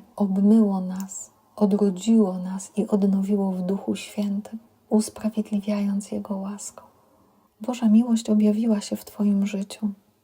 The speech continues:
Czy kiedykolwiek zastanawiałeś się, zastanawiałaś się nad tym,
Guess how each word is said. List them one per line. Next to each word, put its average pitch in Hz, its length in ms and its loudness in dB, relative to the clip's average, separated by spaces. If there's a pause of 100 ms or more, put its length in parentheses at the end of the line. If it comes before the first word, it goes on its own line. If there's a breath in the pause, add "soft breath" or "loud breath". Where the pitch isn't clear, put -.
(240)
Czy 220 380 2
kiedykolwiek 269 840 -4
zastanawiałeś 214 920 0
się, 202 360 -4
zastanawiałaś 202 760 -4 (140)
się 208 60 -2
nad 208 320 0
tym, 214 240 -2